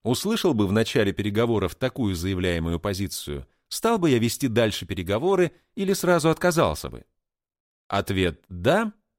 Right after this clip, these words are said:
это и есть моя заявляемая позиция. Я ее не боюсь и в ней не сомневаюсь. Ответ "нет",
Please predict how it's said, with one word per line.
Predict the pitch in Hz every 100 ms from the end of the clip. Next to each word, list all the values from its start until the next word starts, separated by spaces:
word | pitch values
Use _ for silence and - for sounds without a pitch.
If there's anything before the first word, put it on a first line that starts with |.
| -
это | 220 220
и | 180
есть | 113 104 127 117 -
моя | 90 95 156
заявляемая | 135 113 90 113 117 95
позиция. | 87 80 82 78 - 82 80 - _ _ _ _
Я | 95 113
ее | 101 90
не | 95 101
боюсь | 113 156 214 - -
и | 101
в |
ней | 92 170 185
не | 123 170
сомневаюсь. | 147 101 78 76 69 - - _ _ _ _ _ _
Ответ | 101 104 117 127 139
"нет", | 165 220 226